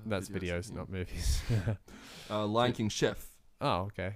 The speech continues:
Speaker 1: Yeah,
Speaker 2: Um,
Speaker 1: pro-
Speaker 2: uh, he was in Iron Man, Jungle Book, Elf, uh, Spider-Man, Swingers, Country Retreat, uh,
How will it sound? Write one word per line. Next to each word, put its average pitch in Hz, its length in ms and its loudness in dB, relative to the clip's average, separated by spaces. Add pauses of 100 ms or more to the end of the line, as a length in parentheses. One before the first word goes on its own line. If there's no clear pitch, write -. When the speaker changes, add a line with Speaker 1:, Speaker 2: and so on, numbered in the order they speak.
Speaker 1:
Yeah, 120 120 4
Speaker 2:
Um, 104 100 2
Speaker 1:
pro- 110 100 -2
Speaker 2:
uh, 107 160 0
he 117 80 0
was 107 140 0
in 107 120 0
Iron 104 220 -2
Man, 104 180 -2
Jungle 98 280 -6
Book, 98 340 -8
Elf, 123 280 -2 (680)
uh, 98 240 -4
Spider-Man, 98 1000 -2 (500)
Swingers, 135 600 -6
Country 123 340 -8
Retreat, 120 420 -12
uh, 110 280 -2